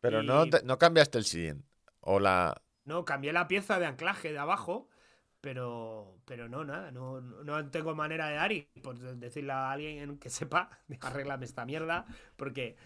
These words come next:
Speaker 2: joder, ahora que la... Frena guay, que la cadena está un poco limpia, no mucho, pero, coño, <laughs> eh, que es una lata ya. El otro día me volví ya un poco por,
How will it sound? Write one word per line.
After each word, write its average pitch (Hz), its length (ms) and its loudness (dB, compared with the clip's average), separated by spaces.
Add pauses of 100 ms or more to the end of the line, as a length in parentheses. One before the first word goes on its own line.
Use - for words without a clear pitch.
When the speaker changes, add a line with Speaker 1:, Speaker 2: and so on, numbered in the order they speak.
(140)
Speaker 2:
joder, 139 260 -4
ahora 139 240 0
que 151 100 0
la... 143 120 -4 (3250)
Frena 143 260 -2
guay, 151 340 2
que 131 120 -8
la 120 80 -8
cadena 127 260 -8
está 139 180 -6
un 131 100 -8
poco 143 240 -8
limpia, 131 380 -8
no 135 100 -10
mucho, 127 400 -12
pero, 117 180 -8 (1400)
coño, 135 440 -10
<laughs> 120 120 -12
eh, 113 500 -14 (280)
que 127 340 -12
es 127 140 -12
una 135 120 -6
lata 147 260 -2
ya. 139 280 -4
El 127 80 -10
otro 131 120 -10
día 135 140 -6
me 139 120 -4
volví 143 300 -2
ya 151 120 2
un 147 60 2
poco 151 280 2
por, 131 380 -2